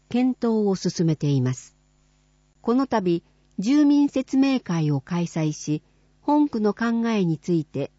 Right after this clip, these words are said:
皆さんに説明します。なお、会場の都合上、来場者多数の場合には入場できない可能性もあります。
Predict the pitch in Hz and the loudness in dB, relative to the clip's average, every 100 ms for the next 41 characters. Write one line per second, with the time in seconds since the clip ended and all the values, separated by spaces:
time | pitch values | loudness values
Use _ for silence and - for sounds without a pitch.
0 | - 190 269 294 247 202 151 - 147 - | -4 0 0 0 0 0 -2 -4 -6 -2
1 | 175 170 160 151 139 143 - _ _ _ | 0 0 -2 -4 -4 -4 -14 _ _ _
2 | _ _ _ _ - 240 196 175 _ _ | _ _ _ _ -4 0 0 -2 _ _
3 | _ - 285 269 269 269 247 240 226 214 | _ -2 0 2 2 2 0 -2 -2 2
4 | 220 208 196 180 170 - _ _ _ 208 | 2 2 2 2 0 -4 _ _ _ -2
5 | 285 294 285 277 269 196 202 202 262 262 | 0 0 0 -2 -2 -4 -4 -4 0 2
6 | 208 165 175 175 170 165 139 139 _ _ | 2 0 -2 -2 0 0 -2 -4 _ _
7 | - 233 285 277 285 262 254 285 262 190 | 0 2 2 2 0 0 -2 0 0 0
8 | - 170 185 202 - 190 180 170 156 151 | -2 -2 0 0 0 0 0 0 -2 -2
9 | 139 151 - | -2 -4 -8